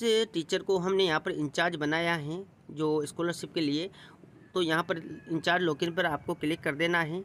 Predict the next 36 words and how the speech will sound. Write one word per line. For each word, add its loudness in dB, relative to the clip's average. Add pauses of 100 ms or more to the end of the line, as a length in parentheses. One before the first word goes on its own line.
(400)
और 2
यहाँ 4
पर -2
नीचे 0 (300)
देखिए -2 (120)
इंचार्ज -2
स्टाफ 0
आईडी, 0 (680)
इसी -8
पर -2
आपको 0
क्लिक -2
कर 0
देना 2
है -6 (480)
और 2
यहाँ 2
पर 0
जो 0
स्टाफ -2
आईडी 2
है 2
वो 0
आपको 0
फिल -2
कर -4
लेनी 0
है। -4
इंचार्ज -2
स्कूल -2
आईडी, 0 (360)
जो -2
स्कूल -2
की 0
एनआईसी 0
आईडी, 0